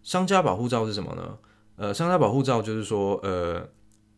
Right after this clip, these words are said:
共和党啊提出来的这个 Hills 的这个法案当中呢，他说，除非证明人为疏失，否则暂停受理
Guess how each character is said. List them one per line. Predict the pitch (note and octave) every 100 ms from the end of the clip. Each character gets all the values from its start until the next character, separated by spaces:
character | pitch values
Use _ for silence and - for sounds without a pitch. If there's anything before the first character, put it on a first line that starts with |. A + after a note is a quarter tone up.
| - -
共 | F3
和 | A2 G2+
党 | F#2
啊 | F2 D#2+
提 | - G2
出 | A#2+
来 | G#2 F2
的 | E2
这 | G2
个 | F#2
Hills | - D3 - - -
的 | -
这 | G#2+
个 | F#2+
法 | G2 F#2+
案 | F2+
当 | F2 E2+
中 | E2 E2+
呢， | E2+ F#2 -
他 | - B2
说， | - B2 A#2+
除 | - - A2+
非 | A#2+ D3
证 | D3 D#3 G2+
明 | F#2
人 | F#2 F#2
为 | F2+ F2+
疏 | - G#2
失， | G2 G#2+
否 | G#2 - F2+
则 | F2+
暂 | F2 - C3+ F#2
停 | F2+ E2+
受 | E2+ A#2 F#2+
理 | E2+ -